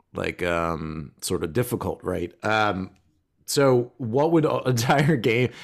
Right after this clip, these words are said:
what would entire season be without home games? Um, one, if there's any team in the N B A that is prepared to not have a full lineup for every game, it would be the Brooklyn Nets. Um,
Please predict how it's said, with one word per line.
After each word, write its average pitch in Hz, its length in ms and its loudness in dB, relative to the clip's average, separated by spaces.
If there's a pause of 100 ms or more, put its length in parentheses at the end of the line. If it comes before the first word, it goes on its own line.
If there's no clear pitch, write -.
(100)
what 151 140 4
would 175 60 6
entire 180 340 4
season 127 380 2
be 117 160 2
without 110 420 0
home 113 180 0
games? 131 360 0 (560)
Um, 104 460 0 (720)
one, 139 500 2
if 156 80 2
there's 143 140 2
any 220 120 2
team 208 160 2
in 170 80 4
the 147 80 4
N 143 80 4
B 135 80 6
A 131 40 6
that 117 240 0
is 127 140 2
prepared 131 640 0
to 127 80 0
not 117 220 0
have 117 180 2
a 104 60 -4
full 117 240 0
lineup 98 400 -2
for - 180 -6
every 104 240 0
game, 101 300 0
it 95 40 -6
would 101 140 -6
be 113 100 0
the 113 100 -2
Brooklyn 107 420 -4
Nets. 90 420 -6 (640)
Um, 110 500 2